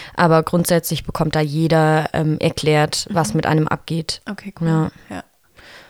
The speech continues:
Speaker 1: Und wenn's die PatientInnen nicht selber verstehen können zum Beispiel, dann wird auch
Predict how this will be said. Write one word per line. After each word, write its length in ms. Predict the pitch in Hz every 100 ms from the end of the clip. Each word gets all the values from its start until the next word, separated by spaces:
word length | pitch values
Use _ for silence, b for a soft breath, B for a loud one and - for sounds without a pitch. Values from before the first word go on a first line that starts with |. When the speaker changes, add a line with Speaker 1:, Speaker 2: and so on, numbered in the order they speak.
| B
Speaker 1:
Und 240 | - 170 -
wenn's 460 | - 180 160 165 -
die 240 | - 165
PatientInnen 800 | 160 151 - 160 156 165 165 160
nicht 160 | 156 -
selber 640 | 160 160 156 156 156 160 - -
verstehen 580 | - 165 - 208 214
können 240 | 190 185 175
zum 160 | 160
Beispiel, 300 | 156 156 -
dann 400 | 156 151 151 -
wird 200 | 160 - -
auch 280 | 151 -